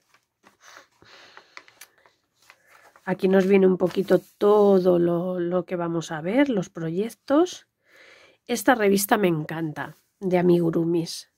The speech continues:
me encanta. Esta me encanta, seguramente que me la voy a coger. Son bellotitas, todo es muy otoñal,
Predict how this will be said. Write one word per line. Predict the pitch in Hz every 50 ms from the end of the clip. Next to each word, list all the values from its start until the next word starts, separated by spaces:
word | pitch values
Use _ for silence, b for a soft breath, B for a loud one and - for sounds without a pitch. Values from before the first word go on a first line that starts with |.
| _ _ _ -
me | 208 190 196 185
encanta. | 180 180 175 170 196 185 180 170 170 170 165 160 160 175 _ _ _ _ _ _ _ _ _ _ _ _ _ _ _ _ _ -
Esta | 220 226 - - - 269 262
me | 254 214
encanta, | 175 165 - 165 165 170 170 170 170
seguramente | - - 185 190 208 220 208 220 220 220 262
que | - 220
me | 190 185
la | 170 165
voy | 165 170 170 180
a | 180 165
coger. | - 160 156 - - - 156 147 - _ b b b b b b b b b b b -
Son | 190 - 190 180 180 185
bellotitas, | 190 190 180 175 180 175 170 160 _ - 220 220 220 220 208 202 - - 208 208 202 202
todo | - - 196 190 190
es | 190 180 220
muy | 208 190 196 202 196
otoñal, | 185 185 - 180 175 170 170 175 180 190 190 202 214 214 220 226 247 -